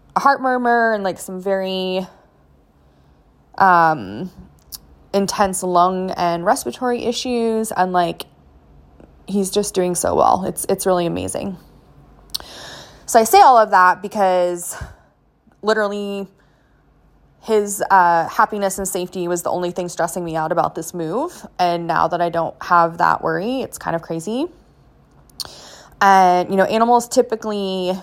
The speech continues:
show you pictures. Um, some animals, like Archer, can actually, like,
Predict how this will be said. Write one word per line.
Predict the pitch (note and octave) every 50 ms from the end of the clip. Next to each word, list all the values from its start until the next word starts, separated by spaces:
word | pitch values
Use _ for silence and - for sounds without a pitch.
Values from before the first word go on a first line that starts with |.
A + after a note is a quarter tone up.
| - - -
show | - - G3+ G3
you | F#3 F3+ F3+
pictures. | F3 - - F3+ F3+ - - - D4+ F#4 A4+ B4+ A#4+ - - - - - _ - - - - - - - _ - -
Um, | - G#3+ G#3+ G3+ F#3+ F#3 F3+ F3 F3 E3+ E3+ E3+ E3 D3+ D#3+ F3 F3+ - _ _ _ _ _ _ - -
some | - - A#3 A3 A3 A3
animals, | G3 G#3+ G#3 G#3 G#3 G#3+ G#3 G3+ G3+ G3+ G3+ F#3+ - - - - - _ _ _ - - - -
like | G3 F#3+ F#3 -
Archer, | E3+ F3+ F3 - F3+ F3
can | F3 - F3+ F3
actually, | - E3+ F3 E3+ - - F#3 F3 E3+ E3 D#3+
like, | D3+ C#3+ A#2+ - - - -